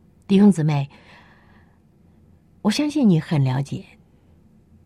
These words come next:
神他主动的先爱了我们，然后把他的爱灌进我们的心里，并且在我们里面呢，会产生爱出来，让我们呢，能够用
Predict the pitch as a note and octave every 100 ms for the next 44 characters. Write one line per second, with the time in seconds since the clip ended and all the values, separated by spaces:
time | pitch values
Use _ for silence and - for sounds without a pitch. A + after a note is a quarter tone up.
0 | _ _ _ _ _ - - D#3+ D3 D#3
1 | - _ _ _ - F3 E3 D3 D#3+ G3
2 | D3 A#2+ _ _ _ - - F#3+ E3+ B3
3 | F#3 D#3 C3+ A#2 A2+ _ _ _ - -
4 | F#3 G#3 A3 D#3 F#3+ F#3 D#3+ G3 E3+ D#3
5 | C#3+ _ - G#3 E3+ F3 D3 C3 C3+ C#3+
6 | - G#3 G3+ E3 - _ _ _ _ -
7 | - A3+ G3 E3+ A#3 A#3 F3+ G3 D#3 F3+
8 | G3 E3+ E3 - _ - - E3+ - -
9 | - E3 C#3+ B2+ C3+ - G#3+ G3 - _
10 | - C4+ A3 - - - E3 B2+ A#2 _
11 | _ _ _ _ _ - G3+ G3+ E3+ E3
12 | G3+ - - F#3+ A3 G#3+ G#3+